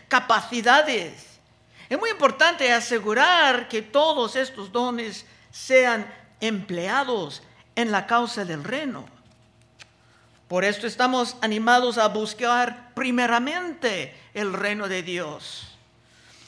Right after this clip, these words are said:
Y esto viene con grandes promesas. Tuvi-, lo tuvimos en este texto, pero regresando a Mateo, dice en seis treinta y uno de Mateo: "No os afanéis, pues, diciendo qué comeremos,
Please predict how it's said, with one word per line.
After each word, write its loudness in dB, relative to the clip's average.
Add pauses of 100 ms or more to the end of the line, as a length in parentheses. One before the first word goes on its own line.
(100)
Y -2
esto 2
viene 2
con -4
grandes -4
promesas. -4 (120)
Tuvi-, -6
lo -10
tuvimos -6
en -8
este -8
texto, -8
pero -4
regresando -6
a -2
Mateo, -2 (300)
dice -2
en -4
seis 0
treinta -4
y -2
uno 0
de -2
Mateo: 4 (1000)
"No 4
os -2
afanéis, -2
pues, -2
diciendo -2
qué -2
comeremos, -4